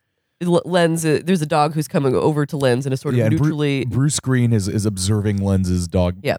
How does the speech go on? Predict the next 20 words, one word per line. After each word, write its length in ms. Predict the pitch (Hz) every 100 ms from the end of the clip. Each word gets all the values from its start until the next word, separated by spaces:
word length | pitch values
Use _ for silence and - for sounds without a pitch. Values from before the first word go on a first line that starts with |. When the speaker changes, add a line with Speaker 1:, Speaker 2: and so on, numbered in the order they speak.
| 101
Speaker 2:
dog 300 | 98 87 87
behavior. 400 | 87 87 104 143 -
Speaker 1:
neutrally 320 | 160 156 165 151
cautious 320 | 127 123 131
but 120 | 127
attentive 340 | - 123 131
way. 220 | 123 101 131 _ _ _ _ _ -
Green 300 | 202 226 233
has 180 | 185 175
no 160 | 165
clue 200 | - 160
what 160 | 147 -
kind 220 | 156 147
of 80 | 139
dog 280 | 139 135 131
it 80 |
is, 200 | 107 107
but 140 | - 123
it's 100 | -
big. 380 | - 120 95